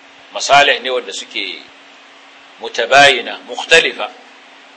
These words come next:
Abinda ni nake so, ba lalle ya zama shi kake so ba. Ba lalle ya zama wani na uku mu shi yake so ba. Sai ga abinda ni nake so daban, abinda kai kake so daban, abinda wancan yake so daban,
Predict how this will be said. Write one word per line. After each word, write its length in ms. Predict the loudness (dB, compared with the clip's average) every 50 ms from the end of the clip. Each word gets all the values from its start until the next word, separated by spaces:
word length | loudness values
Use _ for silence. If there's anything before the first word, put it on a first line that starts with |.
| -20 -20 -20 -20 -20 -20 -20 -20 -16 -14
Abinda 760 | -8 -4 -4 -4 -2 2 2 2 2 2 0 -2 -6 -8 -10 -14 -20 -20 -20 -20 -20 -20 -20 -20 -20 -12
ni 220 | -8 -6 -6 -4
nake 360 | -2 -2 -2 -2 -4 -10 -10 -10
so, 260 | -10 -10 -12 -12 -12 -14 -20 -14 -8 -4
ba 120 | -4 -2
lalle 240 | -2 -2 -2 0 -2
ya 80 | -2
zama 200 | -2 -4 -8 -8
shi 140 | -8 -10 -10
kake 260 | -12 -16 -18 -18 -16
so 160 | -16 -16 -16 -16 -16
ba. 100 | -18 -18 -20 -20 -20 -20 -20 -20 -20 -20 -20 -20 -20 -20 -20 -20 -20 -12 -6
Ba 120 | -4 -2 0
lalle 280 | 0 0 2 4 2
ya 60 | 2 2
zama 180 | 2 0 -2 -2
wani 180 | -2 -4 -4
na 80 | -6 -8
uku 260 | -8 -10 -12 -14 -20
mu 120 | -14 -8
shi 160 | -6 -6 -4 -6
yake 200 | -8 -10 -12 -16
so 140 | -16 -18
ba. 140 | -18 -20 -20 -20 -20 -20 -20 -20 -20 -20 -20 -20 -20 -20 -20 -20 -20 -20 -14
Sai 200 | -8 -4 -4 -2
ga 120 | 0 0 0
abinda 240 | 0 -2 -4 -4
ni 140 | -4 -4 -4
nake 260 | -4 -4 -6 -8 -14
so 180 | -12 -12 -12 -12
daban, 260 | -10 -8 -8 -8 -8 -10 -14 -20 -20 -20 -20 -20 -20 -20 -20 -20 -20 -20 -16 -12
abinda 320 | -12 -10 -10 -10 -10 -10 -8
kai 120 | -8 -10 -12
kake 240 | -12 -14 -16 -16
so 180 | -14 -14 -14 -12
daban, 260 | -12 -8 -6 -6 -8 -8 -10 -20 -20 -20 -20 -20 -20 -20 -20 -14 -12
abinda 280 | -10 -10 -8 -6 -4 -4
wancan 300 | -4 -4 -4 -6 -10 -10
yake 220 | -10 -12 -14 -16
so 180 | -16 -14 -14 -14
daban, 240 | -10 -8 -6 -6